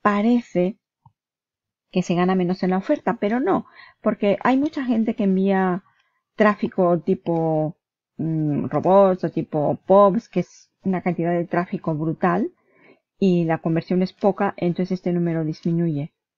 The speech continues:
Pero no te preocupes porque si disminuye no es cuestión de que sea una mala oferta, sino de que se le está enviando mucho tráfico basura. Tú puedes mirar aquí las opciones que hay. Eh, por ejemplo,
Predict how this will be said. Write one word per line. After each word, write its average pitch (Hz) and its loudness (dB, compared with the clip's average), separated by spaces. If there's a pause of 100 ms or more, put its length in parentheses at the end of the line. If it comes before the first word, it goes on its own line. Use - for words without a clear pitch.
(400)
Pero 202 4
no 180 0
te 185 -2
preocupes 175 -4
porque 156 -6
si 160 -6
disminuye 165 -4
no 160 -2
es 160 -4 (180)
cuestión 165 -4
de 160 -4
que - -10
sea 151 -6
una 147 -4
mala 147 -2
oferta, - -4 (500)
sino 208 0
de 185 -2
que - -20
se 151 -6
le 147 -4
está 165 -6
enviando 147 -2
mucho 135 -8
tráfico - -10
basura. 139 -8 (400)
Tú 269 -4
puedes 285 -2
mirar 208 0
aquí 185 -4 (420)
las 170 -2
opciones 156 -6
que 151 -8
hay. 180 -4 (600)
Eh, 165 -2
por 156 -4
ejemplo, 175 -2